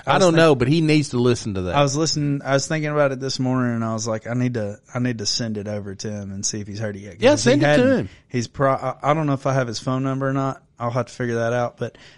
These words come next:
Speaker 1: I have a feeling he would probably get a big kick out of that.
Speaker 2: Yeah, I think, I think he would too. Uh, I don't think he knows that story.
Speaker 1: I don't either. That's
Speaker 2: But
Speaker 1: what
Speaker 2: I,
Speaker 1: I'm saying.
Speaker 2: but I think he would get a kick out of it. But, uh, yeah, shout out to Walt Lever.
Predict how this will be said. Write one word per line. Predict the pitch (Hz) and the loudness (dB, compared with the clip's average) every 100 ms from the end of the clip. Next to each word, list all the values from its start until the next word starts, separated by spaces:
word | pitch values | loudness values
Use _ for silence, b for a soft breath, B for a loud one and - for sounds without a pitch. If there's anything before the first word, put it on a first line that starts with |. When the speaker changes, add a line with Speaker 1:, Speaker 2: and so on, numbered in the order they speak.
| B | B
Speaker 1:
I | |
have | 147 156 | 2 2
a | 127 | 0
feeling | 147 135 120 | 0 0 0
he | 131 127 | -2 -2
would | 98 | -2
probably | 135 123 117 | -2 0 -2
get | 110 113 | -6 -6
a | 113 104 | -6 -6
big | 107 117 110 104 | -6 -6 -6 -8
kick | 107 - | -12 -10
out | 92 92 | -14 -14
of | |
that. | 90 85 - | -16 -16 0
Speaker 2:
Yeah, | 131 123 120 | 4 4 2
I | |
think, | 135 139 - | 2 0 0
I | 143 | 0
think | 151 135 - | 0 0 0
he | 113 | -2
would | 107 104 | -2 -2
too. | 113 104 98 95 - | -2 -2 -4 -10 -10
Uh, | 101 104 101 - b b b - | -6 -4 -6 -8 b b b 2
I | |
don't | 160 151 | 2 4
think | 160 147 | 2 2
he | 139 | 2
knows | 120 127 127 110 | 4 4 4 0
that | 90 | -4
story. | - 101 85 80 - - - | -4 -4 -4 -8 -12 -20 -4
Speaker 1:
I | 156 | -2
don't | 151 165 | 2 2
either. | 208 127 | 2 2
That's | 117 | 4
Speaker 2:
But | |
Speaker 1:
what | 113 | 4
Speaker 2:
I, | 113 | 2
Speaker 1:
I'm | |
saying. | 127 127 | 2 2
Speaker 2:
but | 127 | 2
I | 113 | 2
think | 131 120 | 0 0
he | 123 | 0
would | 113 | 0
get | 107 | -2
a | 101 | -2
kick | - 117 - | -2 -2 -2
out | 95 | -6
of | 95 92 | -6 -8
it. | - 101 | -12 -14
But, | 98 101 - | -14 -14 -12
uh, | 87 - b b b - | -14 -14 b b b 0
yeah, | 131 104 | 2 2
shout | - 135 135 | 2 4 4
out | 131 | 2
to | 135 | 2
Walt | 127 117 | 2 2
Lever. | 123 123 127 | 2 2 0